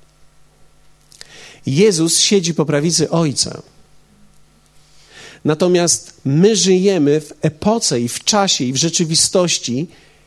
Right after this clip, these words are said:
Ducha Świętego. Więc kiedy mówimy, że Jezus jest obecny,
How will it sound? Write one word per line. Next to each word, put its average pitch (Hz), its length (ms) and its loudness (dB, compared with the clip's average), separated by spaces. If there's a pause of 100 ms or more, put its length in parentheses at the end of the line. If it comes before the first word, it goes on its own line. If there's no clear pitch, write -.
(300)
Ducha 170 260 4
Świętego. 156 560 -2 (920)
Więc 170 200 2
kiedy 185 200 0
mówimy, 185 400 2
że 165 140 0
Jezus 190 360 2
jest 180 200 2
obecny, 160 720 0